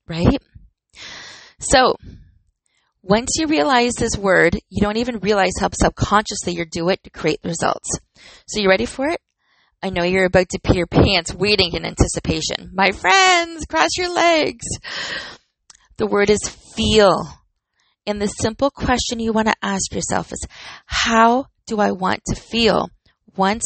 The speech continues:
I give myself permission to get my shit together?" It is that simple.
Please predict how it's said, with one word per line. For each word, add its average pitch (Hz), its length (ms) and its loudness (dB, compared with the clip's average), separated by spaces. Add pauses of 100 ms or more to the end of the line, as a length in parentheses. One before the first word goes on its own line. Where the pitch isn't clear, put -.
I 277 100 -2 (100)
give 196 140 2
myself 196 400 -4
permission 180 480 -8
to - 100 -8
get - 240 -2
my 170 120 -12
shit - 320 -12
together?" - 360 -12 (720)
It 214 140 2
is 180 100 0 (140)
that 180 260 4 (160)
simple. - 460 -6